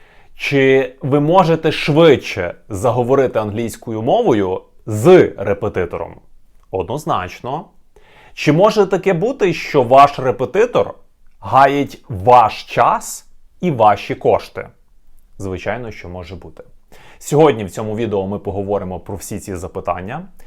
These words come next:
тому перед вами стоїть феноменальне рішення,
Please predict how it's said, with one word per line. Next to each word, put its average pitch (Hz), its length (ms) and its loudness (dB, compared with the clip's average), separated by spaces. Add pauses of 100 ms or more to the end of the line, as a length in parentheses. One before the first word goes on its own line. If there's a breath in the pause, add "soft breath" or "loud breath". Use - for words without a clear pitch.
(180 soft breath)
тому 98 500 -8
перед 98 320 -6
вами 98 280 -2
стоїть 92 440 -10
феноменальне 117 800 -4
рішення, 101 560 -10